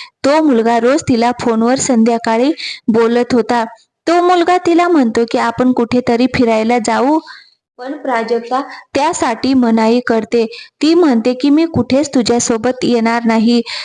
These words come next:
तो मुलगा तिला म्हणाला की, "तू एक ना एक दिवस माझ्याकडे येत असते." प्राजक्ता म्हणते की, "हे कधी शक्य होणार नाही. जर एका स्त्रीची कोणी तारीफ केली तर ती मेणबत्तीसारखी पिघळत असते,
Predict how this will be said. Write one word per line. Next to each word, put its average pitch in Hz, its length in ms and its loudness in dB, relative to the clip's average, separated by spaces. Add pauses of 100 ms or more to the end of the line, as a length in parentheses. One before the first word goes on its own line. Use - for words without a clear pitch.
(180)
तो 330 160 2
मुलगा 240 320 2
तिला 233 300 0
म्हणाला 226 420 2
की, 233 140 -2 (100)
"तू 269 160 2
एक 302 320 -2
ना 311 120 2
एक 311 240 2
दिवस 302 320 2 (320)
माझ्याकडे 240 640 0 (120)
येत 269 320 -2
असते." 233 360 -2 (320)
प्राजक्ता 226 560 0
म्हणते 240 340 2
की, 247 160 -2
"हे 247 280 2
कधी 240 240 0
शक्य 254 420 -2
होणार 233 360 0
नाही. 226 380 2 (440)
जर 254 260 0
एका 240 300 0
स्त्रीची 320 400 -4
कोणी 247 340 -8
तारीफ 233 360 -4
केली 240 400 -4 (340)
तर 262 100 -8 (120)
ती 294 100 -2
मेणबत्तीसारखी 254 1160 0 (360)
पिघळत 240 540 0
असते, 233 380 0